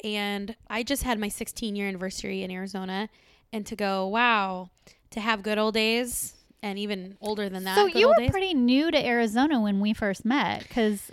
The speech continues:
Speaker 2: I met you pretty early on of working.
Speaker 1: Yeah, I moved here in two thousand five in June, and then I founded where I work in November, and then maybe a year after that is when I met you, and I, or I started hanging out with you
Speaker 2: Yeah.
Speaker 1: and through other friends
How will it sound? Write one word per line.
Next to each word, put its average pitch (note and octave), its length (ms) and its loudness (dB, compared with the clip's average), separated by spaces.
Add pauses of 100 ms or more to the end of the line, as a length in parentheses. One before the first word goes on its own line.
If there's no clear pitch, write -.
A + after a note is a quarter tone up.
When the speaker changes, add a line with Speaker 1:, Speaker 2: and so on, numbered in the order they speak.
(120)
Speaker 2:
I C4 120 2
met B3 380 4
you C#4+ 120 0
pretty C4+ 260 0
early G3+ 280 -2
on G3+ 240 0
of - 240 -6
working. G3 680 -2
Speaker 1:
Yeah, C4 160 2
I C4 60 4
moved C4 200 -2
here E4+ 120 4
in D#4 80 2
two E4+ 120 0
thousand D4 380 4
five C#4 500 4 (120)
in B3 200 0
June, B3+ 460 6 (220)
and A#3+ 200 2
then A#3+ 240 4
I A#3+ 140 0
founded B3 640 0
where A#3 360 0
I A#3 120 0
work A3+ 400 0
in A3+ 180 0
November, A3 680 0 (440)
and A#3+ 240 0
then A#3 360 0 (180)
maybe B3+ 280 0
a A#3 40 4
year A#3 280 -2
after B3+ 260 -2
that B3+ 140 2
is B3 100 -6
when A#3+ 120 -6
I A3 120 -4
met G#3+ 180 -6
you, A#3 220 0
and A3+ 100 -2
I, G#3 240 -6
or G#3+ 200 0
I G3+ 340 0
started A3+ 340 -4
hanging G#3+ 240 -4
out G3 140 -6
with G#3+ 180 -8
you A#3 240 -2 (240)
Speaker 2:
Yeah. A3 220 -2
Speaker 1:
and G#3 100 -2
through A3 120 -2
other G#3 200 -2
friends G#3+ 560 -4